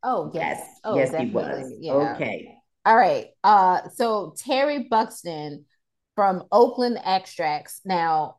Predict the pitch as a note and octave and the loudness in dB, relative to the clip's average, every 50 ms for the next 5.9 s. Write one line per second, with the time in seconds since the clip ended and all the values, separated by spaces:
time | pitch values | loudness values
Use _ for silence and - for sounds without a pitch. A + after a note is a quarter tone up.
0 | - G3 G#3 G#3 A#3+ F#3+ D#3+ D3 D#3 - - A3 G3+ F#3 F3+ F3 F3 F3+ _ _ | -2 -2 -2 0 -2 -4 -4 -4 -8 -6 -2 0 2 2 2 2 0 -4 _ _
1 | _ _ _ _ A#3 C4 D4 D#4+ D#4 C#4 A#3+ A3 A3+ D4 D#4 D#4+ E4+ E4 - - | _ _ _ _ 0 2 2 2 0 -2 -4 -6 -4 -4 -2 -2 -4 -6 -8 -2
2 | - A3+ G#3 G3 F3+ F3 - - - _ _ _ _ _ _ _ _ _ F3 F3+ | 0 0 2 2 0 -2 -4 -6 -10 _ _ _ _ _ _ _ _ _ -10 -6
3 | F#3 B3 B3+ B3+ B3+ - A#3+ A3 G#3 G3 F#3+ - - _ _ _ - - - - | -2 -2 -2 -2 -2 0 0 2 2 2 -2 -4 -10 _ _ _ -20 -18 -4 -2
4 | A3+ A3+ A3+ A3 G3+ G3 G3 F#3+ G3 G#3+ F#3+ F#3 F#3+ F#3+ G3 G#3 - G#3+ F#3+ F#3+ | 0 0 0 -2 -4 -6 -8 -6 -6 -4 -4 -2 -2 -4 -6 -6 -2 -2 -2 -2
5 | G3 F#3 F3 E3 E3 D#3+ - - - A3 F#3+ F#3 F#3 F3+ F3+ F#3+ F#3 - | -2 -6 -4 -2 -2 -2 -2 -4 -6 -4 -2 -2 -2 -4 -4 -6 -10 -14